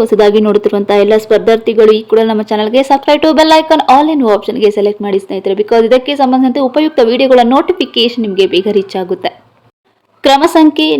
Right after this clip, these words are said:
ನಿಕಾಯಗಳು, ವಿಭಾಗಗಳು, ಲಭ್ಯವಿರುವಂತಹ ಸೀಟುಗಳು. ನೋಡಿ, ಕ್ರಮ ಸಂಖ್ಯೆ, ನಿಕಾಯಗಳು ಅಂದ್ರೆ ವಿಷಯ, ವಿಭಾಗ, ಡಿಪಾರ್ಟ್ಮೆಂಟ್, ಹಾಗೆ ಲಭ್ಯವಿರುವಂತಹ ಸೀಟುಗಳು. So ಕ್ರಮ ಸಂಖ್ಯೆ ಒಂದರಲ್ಲಿ ಅಬ್ಸರ್ವ್ ಮಾಡ್ತಾ ಹೋಗಿ. ಸಾಮಾನ್ಯ ಜಾನಪದ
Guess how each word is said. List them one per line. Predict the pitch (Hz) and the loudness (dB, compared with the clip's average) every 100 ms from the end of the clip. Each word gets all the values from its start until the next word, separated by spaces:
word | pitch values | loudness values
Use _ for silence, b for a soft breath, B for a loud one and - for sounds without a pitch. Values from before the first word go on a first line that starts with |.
| 233 | -2
ನಿಕಾಯಗಳು, | - 240 240 240 233 220 247 294 _ 202 | -2 0 2 2 2 2 2 -2 _ -10
ವಿಭಾಗಗಳು, | 196 247 247 240 214 202 220 - 208 208 | -6 -2 0 0 2 2 0 -2 -2 -2
ಲಭ್ಯವಿರುವಂತಹ | 208 196 196 190 190 190 196 208 208 - | 0 0 0 -2 -4 -6 -6 -6 -6 -6
ಸೀಟುಗಳು. | 185 185 - - - | -8 -6 -8 -8 -8
ನೋಡಿ, | 196 214 214 | -4 -4 -2
ಕ್ರಮ | 202 214 226 | -4 -4 -4
ಸಂಖ್ಯೆ, | 233 220 269 330 349 - 220 | -6 -6 -6 -8 -10 -6 -6
ನಿಕಾಯಗಳು | 220 240 226 214 196 | -2 0 2 0 -2
ಅಂದ್ರೆ | 202 175 185 | -4 -4 -4
ವಿಷಯ, | 190 196 208 277 - - 208 | -4 -4 -4 -6 -10 -8 -6
ವಿಭಾಗ, | 208 233 214 214 302 B B B B B B _ _ - 233 | -2 0 0 -2 -4 B B B B B B _ _ -10 -6
ಡಿಪಾರ್ಟ್ಮೆಂಟ್, | 240 269 269 226 220 254 - - | 0 0 0 -4 -6 -8 -8 -2
ಹಾಗೆ | 180 180 277 370 - 220 | -2 0 -4 -4 0 0
ಲಭ್ಯವಿರುವಂತಹ | 202 220 208 196 190 185 190 202 - | 2 2 4 2 -2 -4 -6 -6 -6
ಸೀಟುಗಳು. | 196 180 - 139 - - - | -8 -8 -8 -10 -12 -16 -6
So | 294 294 | -4 0
ಕ್ರಮ | 254 269 311 | 0 0 0
ಸಂಖ್ಯೆ | 269 269 233 | 0 0 0
ಒಂದರಲ್ಲಿ | 214 214 208 | 2 2 2
ಅಬ್ಸರ್ವ್ | 180 202 196 | 2 0 -2
ಮಾಡ್ತಾ | 190 185 180 | -4 -2 -2
ಹೋಗಿ. | 175 165 262 - - - - - _ _ - - | -2 -2 -4 -4 -18 -20 -20 -20 _ _ -14 -6
ಸಾಮಾನ್ಯ | 294 339 349 339 320 330 269 202 | -4 -4 -4 -4 -4 -6 -8 -6
ಜಾನಪದ | 247 277 285 247 | -6 -6 -6 -4